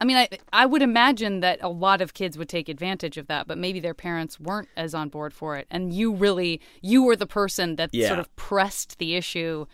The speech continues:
Speaker 1: because you were dangerously close to meeting that number. And maybe that, I wonder if they, like, reduced it after that. If they're like, "Oh, he's not wrong, Mutter Mutter. Let's ruin it for the rest of the kids next year and make those,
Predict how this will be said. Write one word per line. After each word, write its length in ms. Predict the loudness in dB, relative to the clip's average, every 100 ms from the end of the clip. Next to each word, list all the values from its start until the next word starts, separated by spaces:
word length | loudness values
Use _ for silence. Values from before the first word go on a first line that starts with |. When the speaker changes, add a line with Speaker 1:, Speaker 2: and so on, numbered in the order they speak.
| _ -20 -20 _ -6
Speaker 1:
because 300 | -2 -2 0
you 100 | 0
were 120 | -2
dangerously 960 | -2 2 4 4 2 2 -2 -4 -4
close 580 | -4 -2 -2 -2 -4 -12 -6
to 120 | -6
meeting 460 | -4 -4 -2 -4
that 180 | -2 -4
number. 320 | -2 -2 -2
And 100 | -4
maybe 220 | -4 -4 -4
that, 160 | -4 -2
I 60 | 0
wonder 200 | 2 2
if 60 |
they, 120 | 2 2
like, 180 | 0
reduced 460 | -2 -6 -6 -6 -6
it 80 | -6
after 280 | -6 -6 -4
that. 220 | -4 -6
If 80 | -4
they're 160 | -2
like, 240 | -2 -4 -4
"Oh, 160 | -4 -4
he's 140 | -4
not 220 | -2 -2 -4 -16 -20 -8
wrong, 420 | -2 0 0 0
Mutter 220 | -2 -2
Mutter. 260 | -2 -4 -2
Let's 240 | -2 -2
ruin 240 | -2 -2 -2
it 100 | -6
for 120 | -8
the 60 | -8
rest 200 | -10 -10
of 80 |
the 80 | -14
kids 300 | -8 -8 -6
next 260 | -8 -8 -10
year 220 | -8 -8
and 200 | -8 -8
make 180 | -10 -10
those, 340 | -12 -14 -18